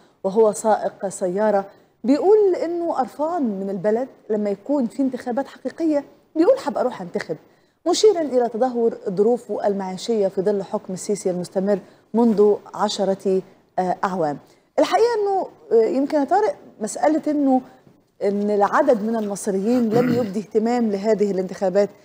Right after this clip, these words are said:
لأنه شايف إن في النهاية صوته لم، لن يحدث، آه، فارق في النتيجة، في النهاية، آه، النتيجة محسومة سلفًا. والنقطة التانية كمان اللي أولى بالذكر هي الشخصيات اللي بتنافس السيسي في هذا السباق. مش هعلق على جملة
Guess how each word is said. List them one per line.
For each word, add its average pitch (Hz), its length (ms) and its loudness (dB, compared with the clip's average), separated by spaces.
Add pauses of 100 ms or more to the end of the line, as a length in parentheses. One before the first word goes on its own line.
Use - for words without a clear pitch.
(240)
لأنه 233 240 4
شايف 247 340 2
إن 214 100 -4
في 214 100 -8
النهاية 214 380 -2
صوته 214 380 -2
لم، 208 360 0
لن 233 240 0
يحدث، 202 340 -6 (420)
آه، 190 100 4
فارق 220 360 0
في - 120 -10
النتيجة، 202 480 -2
في 214 100 -12
النهاية، 208 500 -4 (380)
آه، 196 140 0
النتيجة 208 420 0
محسومة 190 380 -4
سلفًا. 208 420 0 (560)
والنقطة 233 480 4
التانية 466 380 0
كمان 359 260 0
اللي 320 180 0
أولى 330 220 2
بالذكر 240 360 0
هي 277 140 0
الشخصيات 277 600 -2
اللي 240 120 2
بتنافس 214 440 -2
السيسي 220 320 -8
في 196 140 -4
هذا 202 140 0
السباق. 170 360 -6 (760)
مش 233 200 -2
هعلق 453 300 4
على 240 180 4
جملة 311 300 -2